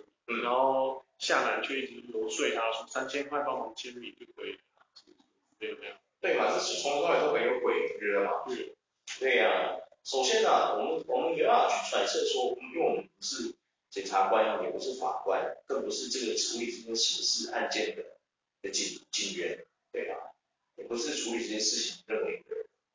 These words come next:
Speaker 1: 或律师什么，我们都不是。可是我真的觉得啊，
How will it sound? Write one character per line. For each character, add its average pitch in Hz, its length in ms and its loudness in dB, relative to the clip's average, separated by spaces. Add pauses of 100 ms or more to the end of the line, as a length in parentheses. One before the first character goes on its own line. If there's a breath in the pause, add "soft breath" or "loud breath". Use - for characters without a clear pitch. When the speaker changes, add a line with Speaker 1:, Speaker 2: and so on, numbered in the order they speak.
(120)
Speaker 1:
或 123 140 -2
律 117 140 -2
师 - 140 0
什 - 300 -6
么， - 80 -20
我 - 40 -20
们 - 80 -10
都 127 180 -2
不 - 60 -10
是。 - 420 -6
可 - 80 -16
是 - 100 -6
我 - 200 -2
真 - 160 -6
的 - 100 0
觉 - 240 -6
得 - 180 -4
啊， - 220 -18